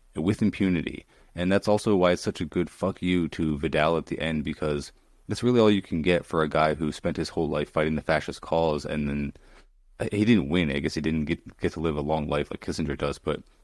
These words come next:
just to have that final, like, fuck you, like, no, your son's not even gonna know your name or anything about you, and that gets to be his last thought before he goes. It's like,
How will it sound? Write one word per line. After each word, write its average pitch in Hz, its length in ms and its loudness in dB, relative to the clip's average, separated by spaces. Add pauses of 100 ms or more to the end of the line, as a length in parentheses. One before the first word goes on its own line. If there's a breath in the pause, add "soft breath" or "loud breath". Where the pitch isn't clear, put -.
(160)
just - 160 -8
to 104 60 0
have 95 200 4
that 90 180 2
final, 85 280 0
like, 71 180 -4 (120)
fuck - 320 -2
you, 82 160 2
like, 73 160 -2
no, 85 100 2
your 78 140 0
son's 90 260 -4
not 90 100 2
even 87 120 0
gonna 85 140 0
know 78 100 -2
your 73 160 -4
name 76 200 -2
or - 60 -6
anything 82 320 -2
about 78 320 0
you, 71 220 -6 (320 soft breath)
and 82 120 -2
that 82 140 0
gets 87 160 -4
to 82 80 -2
be 80 120 0
his 73 200 -8
last 76 260 0
thought 73 180 -2
before 71 260 -8
he 76 120 -2
goes. 76 340 -4
It's - 140 -10
like, 76 280 -2